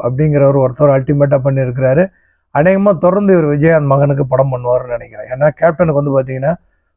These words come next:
சூப்பர் சுப்பராயன், ராக்கி ராஜேஷ்க்கு பிறகு அவங்க யாரும் விஜயகாந்துக்கு பெருசா ஃபைட் பண்ணல. இவங்க தான் தொடர்ந்து மாஸ்டர்ஸா இருந்தாங்க. So, அந்த மாதிரி ஒரு இடத்த நிச்சயமா அந்த மகேஷ் மேத்யூ பிடிப்பார் அப்படின்னு நினைக்கிறேன். அல்டிமேட்டா ஃபைட் பண்ணியிருக்கிறாங்க. ஆஹ், but கட் ஷாட் தான்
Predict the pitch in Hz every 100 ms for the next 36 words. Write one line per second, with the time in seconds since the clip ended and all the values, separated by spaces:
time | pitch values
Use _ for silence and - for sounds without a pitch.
0 | _ 202 175 160 160 156 156 151 147 -
1 | _ _ _ 135 175 170 165 147 147 131
2 | 135 139 165 165 143 123 117 123 143 151
3 | 135 139 139 131 131 131 131 139 135 127
4 | 123 117 117 107 - _ _ _ _ -
5 | 147 175 180 170 151 156 156 135 135 139
6 | 127 117 110 107 - _ _ _ _ _
7 | - 147 180 190 196 196 175 165 165 156
8 | 175 151 160 165 147 135 139 147 135 123
9 | 123 123 131 123 131 120 123 120 117 123
10 | 135 139 - 165 156 165 151 151 139 135
11 | 127 131 131 127 170 196 _ _ _ _
12 | _ - 139 131 131 131 131 143 135 -
13 | 143 - 208 180 165 202 240